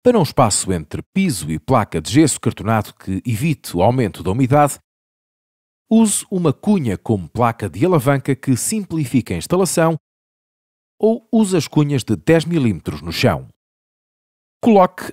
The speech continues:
a primeira placa no campo, coloque-a contra a estrutura e comece a parafusar as vigas. Use uma ponta especial que permita parafusar as placas sem danificar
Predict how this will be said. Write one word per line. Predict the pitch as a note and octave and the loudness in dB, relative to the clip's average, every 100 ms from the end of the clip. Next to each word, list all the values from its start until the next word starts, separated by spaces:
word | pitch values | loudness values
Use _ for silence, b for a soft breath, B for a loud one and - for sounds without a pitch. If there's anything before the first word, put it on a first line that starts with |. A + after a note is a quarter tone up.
| B2+ | 2
a | G2+ F#2+ | 2 4
primeira | D3 D#3+ C3 | 2 2 0
placa | - A#2 - | 0 -2 0
no | C3+ A#2+ | -2 0
campo, | C#3 F#2+ - - - | -2 -2 -8 -20 -12
coloque-a | - A2 F#2+ - F2 | 0 2 2 0 -4
contra | - G2+ - E2 | -2 -2 -2 -6
a | |
estrutura | - D3 C#3+ G3+ | -2 -2 2 0
e | G#3 | 0
comece | F#3+ F#3 F3+ F#3+ | -2 -2 0 -2
a | F3 | -2
parafusar | - F#3+ - A#2+ F2+ | 0 -2 0 0 2
as | F2 | 0
vigas. | B2 - C2+ - - - - - - | -2 -4 -8 -10 -16 -20 -20 -14 0
Use | A#3 A3 - | 2 2 -2
uma | D3 B2 | -2 0
ponta | - C3 G2+ E2 | 0 -2 -2 -8
especial | - - G2+ C3 E3 | -8 -4 2 2 0
que | - | -4
permita | G2 G#2 A2+ G2+ E2 | -2 -2 -2 -2 -2
parafusar | - F3+ C#3 A2+ F2 | 0 0 0 -2 0
as | A2 | -2
placas | - C3 C#3 E3+ - | -2 -2 -2 -6 -4
sem | E3+ D#3 | -4 -2
danificar | C#3+ G3 F3 F#3+ B2 G#2 | 0 0 -2 -2 2 2